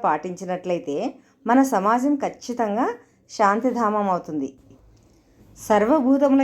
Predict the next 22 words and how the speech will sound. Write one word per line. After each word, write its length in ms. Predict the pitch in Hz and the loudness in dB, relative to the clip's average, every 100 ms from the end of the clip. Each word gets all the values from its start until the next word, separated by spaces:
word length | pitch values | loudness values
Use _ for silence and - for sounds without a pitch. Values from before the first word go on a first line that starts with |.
| 269 | 4
యందు 240 | 262 247 262 | 2 0 0
దయ 200 | 196 185 | 0 0
కలిగి 300 | 208 202 202 | 0 -2 -2
ఉండుట, 280 | 196 185 185 180 180 - - - - - | -4 -6 -4 -4 -4 -8 -18 -20 -20 -2
సత్య 300 | 220 214 285 | -2 2 4
మార్గంలో 520 | 277 269 240 254 254 | 4 2 0 0 2
నడుచుట, 440 | 254 170 160 180 185 180 175 - _ _ - | 0 -2 -6 -6 -2 -2 -4 -10 _ _ -6
శాంతి 380 | 226 214 269 277 | 0 2 2 2
గుణాన్ని 420 | 254 254 247 247 | 0 0 0 0
కలిగి 320 | 247 160 170 185 | -2 -4 -4 -4
ఉండుట, 280 | 185 180 180 175 - - 220 | -6 -4 -6 -6 -12 -8 -2
ఈ 40 | 208 | 0
మూడు 260 | 196 226 | 2 0
గుణాలని 560 | 214 208 202 190 180 202 403 - | 0 0 0 0 -2 -2 -4 -8
అందరూ 360 | 165 170 208 240 247 | -8 -4 0 0 0
అలవర్చుకోవాలి 840 | 165 170 180 175 170 175 156 147 - _ | -4 -4 -4 -6 -4 -2 0 -2 -8 _
అని 200 | 160 220 494 - _ _ _ | -2 0 0 -4 _ _ _
వ్యాసుల 360 | 170 180 185 208 | 0 0 0 0
వారు 220 | 175 226 285 | 0 0 -4
తెలియజేశారు. 680 | 190 175 156 156 165 156 135 _ _ _ _ - | -4 -4 -6 -8 -10 -16 -18 _ _ _ _ -4
మనందరికీ 680 | 185 196 226 277 277 277 262 262 - _ 156 180 | 0 2 2 2 0 0 0 0 -4 _ -8 -2
దేవరుణము, 580 | 202 233 233 226 220 | 0 0 0 -2 -2